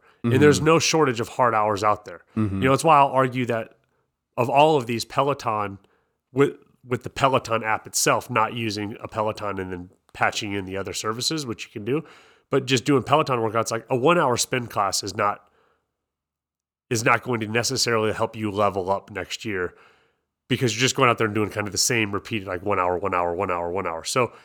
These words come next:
Speaker 1: having a plan that has a goal, I think, is the number one way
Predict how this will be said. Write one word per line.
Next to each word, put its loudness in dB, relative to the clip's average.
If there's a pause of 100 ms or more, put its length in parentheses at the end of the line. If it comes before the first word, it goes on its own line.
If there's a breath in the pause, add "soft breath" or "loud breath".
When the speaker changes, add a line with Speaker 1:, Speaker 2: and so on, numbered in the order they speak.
(200 soft breath)
Speaker 1:
having 0
a -2
plan -2
that -4
has 0
a -4
goal, 0
I 2
think, -6
is -6
the -8
number -2
one -4
way -4